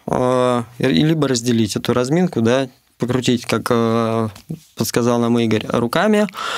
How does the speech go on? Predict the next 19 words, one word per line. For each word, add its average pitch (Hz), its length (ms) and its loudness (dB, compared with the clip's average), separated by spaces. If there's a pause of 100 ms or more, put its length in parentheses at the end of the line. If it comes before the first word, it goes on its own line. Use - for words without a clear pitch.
(280)
вот, 143 380 -2 (320)
и 151 640 2 (380)
часть 190 200 0
разминки 143 380 0
провести 120 420 0
уже 123 280 2
непосредственно 117 540 -2
в 107 40 0
воде. 98 380 0 (360)
Далее 185 320 2
уже 156 300 2
идет 147 240 0
основная 127 460 2
часть, 180 440 0
э, 120 460 2
идет, 123 500 0
э, 113 400 2 (200)
разбор 131 400 -2
техники, 214 560 2